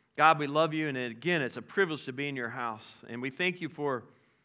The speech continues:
the amazing gift of salvation. Thank you for the promise of eternal life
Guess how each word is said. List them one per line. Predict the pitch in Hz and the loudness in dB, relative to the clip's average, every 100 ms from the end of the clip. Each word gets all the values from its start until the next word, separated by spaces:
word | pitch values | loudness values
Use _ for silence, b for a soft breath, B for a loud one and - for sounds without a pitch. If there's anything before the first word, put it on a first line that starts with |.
| _ | _
the | 127 135 | -4 -2
amazing | 135 160 151 139 | 2 2 0 -2
gift | 139 139 | -4 -4
of | 120 | -6
salvation. | 131 120 117 113 104 | -4 -2 -4 -6 -10
Thank | 104 185 190 | -4 -4 -4
you | |
for | 147 143 | -6 -4
the | 117 | -6
promise | - 185 175 156 139 | -4 -2 -2 -2 -8
of | 117 | -12
eternal | 107 160 139 | -8 -6 -4
life | 123 123 110 | -2 -2 -4